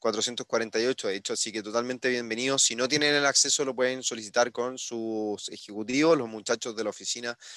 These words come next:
van a estar felices de poder ayudarlos con el ingreso a este, a este canal.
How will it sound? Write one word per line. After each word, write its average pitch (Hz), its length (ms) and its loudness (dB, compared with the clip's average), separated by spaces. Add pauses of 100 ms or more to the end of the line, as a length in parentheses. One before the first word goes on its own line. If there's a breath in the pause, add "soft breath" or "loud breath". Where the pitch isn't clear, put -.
(200 loud breath)
van 113 140 2
a 113 60 2
estar 117 200 4
felices 131 480 4
de 120 100 2
poder 120 200 4
ayudarlos 113 480 4
con 110 180 -6
el 104 100 -6
ingreso 107 440 -2
a - 20 -2
este, 104 400 0
a 104 100 0
este 107 160 -4
canal. 123 360 2